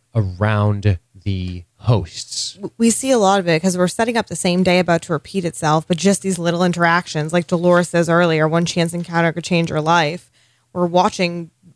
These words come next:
Speaker 2: every tiny thing, the effect that it has as the day, on the day as a whole. It's not just the sheriff asking
Speaker 1: Nope.
Speaker 2: Teddy or not asking Teddy, but then when he's in the bar, um, Maeve, the madam, doesn't talk to him. She's too busy talking to some newcomers.
Speaker 1: Correct.
Speaker 2: Um, so they don't converse at all.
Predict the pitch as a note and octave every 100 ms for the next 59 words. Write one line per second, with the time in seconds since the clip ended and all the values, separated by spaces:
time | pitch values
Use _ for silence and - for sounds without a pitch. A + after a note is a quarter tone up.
0 | _ G#3 F#3+ G#3 G3 - G3 F#3+ F#3 F3+
1 | G3+ F#3+ E3+ E3 - _ _ F#3+ F#3 F#3+
2 | F3+ F3 E3+ F3+ F3 E3 D#3 D#3+ F3+ F3
3 | E3+ - _ F#3+ G3 F#3 F3+ E3+ F#2 _
4 | - F#3 D#3+ - G3+ - - _ _ _
5 | _ A3+ A#3+ A3 F#3 F3 - F#3 E3+ D#3+
6 | - E3+ E3+ - B2 D#3+ G3 E3+ E3 E3+
7 | F3 F3+ E3 - D#3+ D#3+ D#3 D#3+ F#3 -
8 | - - F3+ F3+ E3+ E3+ E3+ _ _ _
9 | - G3 G3+ G3+ F#3+ D#3+ F#3 F#3+ F3 E3+
10 | E3 E3 D#3+ E3+ F3+ F#3 F3+ E3+ E3 F3
11 | F3 F3 F3 E3 E3 F#3+ F#3 F3 - -
12 | A#3 - F3+ E3+ D#3+ - F3 F3 E3+ D#3+
13 | E3 E3 E3+ E3 E3 - F3+ A3+ F#3+ D3+
14 | D3+ D3 - F#2 F#2+ F#2 - E3 F3 F#3+
15 | F#3 G3 F#3 F3+ D#3+ E3 F#3 A#3+ F#3 F#2